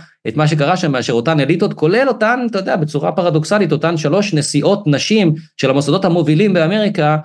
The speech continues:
שבסוף באו ודיברו על, על, על זה שהכל הוא context dependent, ולא צריכו להגיד שום דבר חד משמעי,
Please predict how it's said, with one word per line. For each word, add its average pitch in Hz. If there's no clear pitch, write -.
שבסוף 165
באו 143
ודיברו 123
על, 135
על, 113
על 110
זה 135
שהכל 135
הוא -
context 139
dependent, 113
ולא 110
צריכו 120
להגיד 110
שום 120
דבר 113
חד 117
משמעי, 117